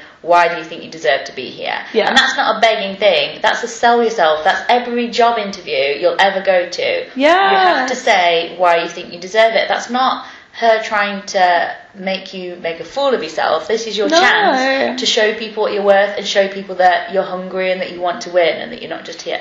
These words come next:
Speaker 1: But she can't get it right. She just misfires every time. I feel like Fifi just needs a best friend who could just, like, that one friend you've got who just always tells you the truth and is like, "Come
Speaker 2: Yeah.
Speaker 1: on, you need to do this."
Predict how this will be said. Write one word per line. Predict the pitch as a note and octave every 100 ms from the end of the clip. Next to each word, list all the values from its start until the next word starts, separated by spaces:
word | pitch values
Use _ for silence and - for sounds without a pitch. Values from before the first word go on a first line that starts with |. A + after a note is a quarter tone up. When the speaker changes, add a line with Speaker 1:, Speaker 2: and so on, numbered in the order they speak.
| -
Speaker 1:
But | F3+ - - - - - _ _ _
she | - - -
can't | A#3+ B3 F3
get | C#3+
it | -
right. | C#3+ -
She | G3
just | G#3 A3
misfires | A#3 A#3 - F3+ E3+ E3+
every | E3 E3
time. | E3 D3+ D3 - -
I | G#3+
feel | C#4+
like | C#4 -
Fifi | C#4+ B3
just | A#3 A#3
needs | A#3 G#3+
a |
best | G3+ G#3 -
friend | A3 G#3+ F3+
who | F3
could | F3 F3+
just, | F3+ -
like, | F3+ E3+ D#3+ D#3 - - - _ - -
that | E3+
one | G#3 G#3
friend | G#3 G3+ F#3
you've | F3
got | E3 B2 F3
who |
just | E3+ - F3
always | F3 E3 D#3+
tells | E3 E3 E3
you |
the | E3
truth | - E3+ E3+ E3+ -
and | D#3+
is | D3 D#3
like, | C#3 -
"Come | A3
Speaker 2:
Yeah. | F#3 D3 F#2+ -
Speaker 1:
on, | - - -
you | E3+ F3
need | E3+ E3
to | E3
do | D#3 C#3
this." | A2+ - - - -